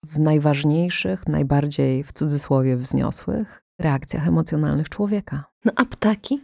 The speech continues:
Speaker 2: Właśnie. Znów
Speaker 1: Mhm.
Speaker 2: jak to przebadać? Zero mimiki, dużo interpretacji. Jak w ogóle tutaj się dobrać do tej kwestii?
Speaker 1: Dokładnie tak samo jak u muszki owocówki. To znaczy poprzez badanie reakcji fizjologicznych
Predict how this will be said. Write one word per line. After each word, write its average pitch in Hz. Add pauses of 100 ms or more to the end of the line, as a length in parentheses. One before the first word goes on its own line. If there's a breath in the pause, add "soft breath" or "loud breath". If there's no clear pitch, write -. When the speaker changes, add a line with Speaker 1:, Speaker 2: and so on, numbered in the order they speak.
(140)
Speaker 2:
Właśnie. 202
Znów 247
Speaker 1:
Mhm. 233
Speaker 2:
jak 214
to 190
przebadać? 156
Zero 214
mimiki, 180 (640 soft breath)
dużo 196
interpretacji. 190 (180)
Jak 285
w -
ogóle 285
tutaj 202
się 175
dobrać 175
do 165
tej 165
kwestii? - (240)
Speaker 1:
Dokładnie 196
tak 180
samo 180
jak 165
u 165
muszki 165
owocówki. - (300 soft breath)
To 147
znaczy 135 (200)
poprzez 156
badanie 147
reakcji 143
fizjologicznych 143